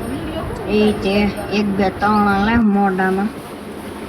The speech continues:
તો આપણે આવું દીધું હતું આજ મિક્સ કરીને, ખાણ અને કુટી મિક્સ કરી હતી. દૂધ એટલું બધું આપણે ભેં કાઢતી નથી, તો ખાણ એટલું બધું પોહાય નહીં,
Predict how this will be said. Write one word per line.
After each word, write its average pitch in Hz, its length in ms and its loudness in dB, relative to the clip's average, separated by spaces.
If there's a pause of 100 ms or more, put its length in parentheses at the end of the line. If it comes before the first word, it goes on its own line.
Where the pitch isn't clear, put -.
(1900)
તો 208 80 -2 (140)
આપણે 220 320 2
આવું 240 420 4
દીધું 226 320 4
હતું 208 160 2
આજ 208 160 2
મિક્સ 214 320 2
કરીને, 202 240 2 (160)
ખાણ 226 340 2
અને 220 140 4 (120)
કુટી 226 360 2
મિક્સ 240 200 0 (120)
કરી 214 180 2
હતી. 202 280 2 (680)
દૂધ 226 320 6
એટલું 214 260 2
બધું 208 220 4
આપણે 202 260 2
ભેં 220 300 6
કાઢતી 240 480 2
નથી, 226 280 4 (280)
તો 185 100 -4 (500)
ખાણ 214 360 2
એટલું 208 260 2
બધું 202 260 0
પોહાય 214 420 4
નહીં, 226 300 4